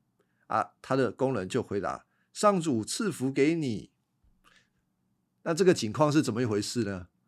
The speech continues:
这个情况就好像这一群人，他们真的是一群在上帝恩典下的百姓。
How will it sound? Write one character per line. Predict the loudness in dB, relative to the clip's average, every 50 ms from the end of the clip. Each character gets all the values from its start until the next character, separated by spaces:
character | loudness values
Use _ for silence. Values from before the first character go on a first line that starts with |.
| _ _
这 | -2
个 | -2 0
情 | 0 -2 -4
况 | -4 -4 -2
就 | -2 -2
好 | -4 -4 -6 -6
像 | -2 -2 -2 -2 -2 -4 -10 _ _ _ _ _ _ _ _ _ _ _ _ _ _ _ _ _ _ _ _ _ _ _ _ _ _ -20 _ _
这 | -4 -2 -2
一 | -2
群 | -2 -4 -6 -6 -6
人， | -6 -8 -8 -10 -14 -18 -20 -20 _ _ _ _ _ _ _ _ _ _ _ _ _ _ _ _ _ _ _ _ _ _ _ _ _ _ _ _ _ _ _ _ _ _ _ _ _ _ _ _ _ _ _ _ _ _ _ _ _ _ _ _ _ _
他 | -6 -4 -2
们 | -2 -2 -2 -4
真 | -4 -4 -4 -4
的 | -4 -4
是 | -4 -6 -6 -6
一 | -6 -6
群 | -6 -8 -10 -12 -12 -12 -12 -16 -18 -20 -20 _ _ _ _ _
在 | -6 -4 -4 -4
上 | -4 -4 -2 -2 -2 -2 -4 -8
帝 | -8 -8 -8 -8 -8 -10 -14 _ _ _ -10
恩 | -8 -6 -6 -6 -8 -10
典 | -12 -10 -12 -12 -12 -14
下 | -16 -12 -8 -6 -4 -4 -6
的 | -6 -12 -18 -14 _
百 | -10 -10 -10 -10
姓。 | -14 -14 -12 -12 -14 -14 -16